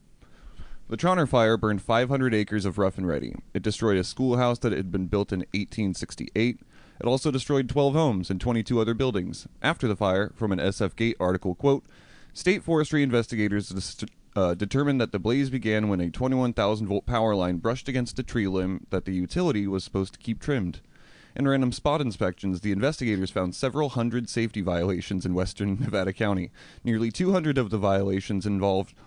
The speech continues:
burners, where the contact, where there was contact between vegetation and a power line, end quote.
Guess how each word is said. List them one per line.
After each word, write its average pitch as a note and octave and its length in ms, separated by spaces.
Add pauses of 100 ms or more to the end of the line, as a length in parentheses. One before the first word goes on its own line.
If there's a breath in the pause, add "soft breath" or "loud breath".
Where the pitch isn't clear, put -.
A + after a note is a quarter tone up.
(180 soft breath)
burners, D#3 600 (320 loud breath)
where G#2 160
the F#2+ 60
contact, B2+ 560
where G#2 340 (120)
there G#2+ 220
was F#2+ 160
contact B2 640 (100)
between F#2 320
vegetation G2 800
and G#2 140
a A#2 40
power C3+ 280
line, - 400
end E2 140
quote. E2+ 260